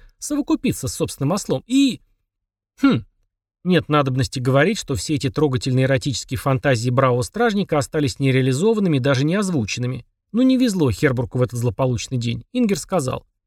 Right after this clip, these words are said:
«Младший ревнитель благолепия из Ланкарнакского храма поклялся святой читой, что я выйду отсюда живым и невредимым,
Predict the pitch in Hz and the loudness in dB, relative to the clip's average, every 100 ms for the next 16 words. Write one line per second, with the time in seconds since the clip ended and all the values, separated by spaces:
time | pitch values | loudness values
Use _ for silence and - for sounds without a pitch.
0 | _ _ _ _ - 151 214 - 202 202 | _ _ _ _ -2 0 2 0 0 2
1 | 208 185 175 180 175 214 262 147 120 131 | 0 0 0 2 2 2 0 0 0 0
2 | 120 139 143 127 - 139 - 220 226 - | 0 0 2 -2 -4 -8 -2 0 0 -2
3 | 160 226 247 202 - 190 226 220 - - | -2 2 0 -2 -6 -6 -4 -4 -4 -4
4 | 131 127 - _ _ - 180 233 262 214 | -6 -6 -10 _ _ 0 2 4 4 2
5 | - 185 139 196 277 254 208 170 139 131 | 0 -2 0 2 2 4 2 4 2 2
6 | 131 127 | 0 0